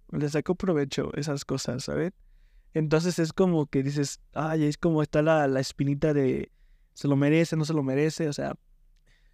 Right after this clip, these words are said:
se merece que le saquen la verdad, que le, que la desmientan, pero no se merece tanto,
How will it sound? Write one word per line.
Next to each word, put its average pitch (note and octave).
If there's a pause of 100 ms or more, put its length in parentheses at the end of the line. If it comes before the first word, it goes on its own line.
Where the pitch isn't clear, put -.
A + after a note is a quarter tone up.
(160)
se -
merece F3
que E3+
le D3+
saquen F#3
la C#3+
verdad, B2+ (220)
que D3
le, C#3+ (120)
que D3
la C#3+
desmientan, F3+ (640)
pero D3+
no D#3
se E3+
merece C3+
tanto, B2+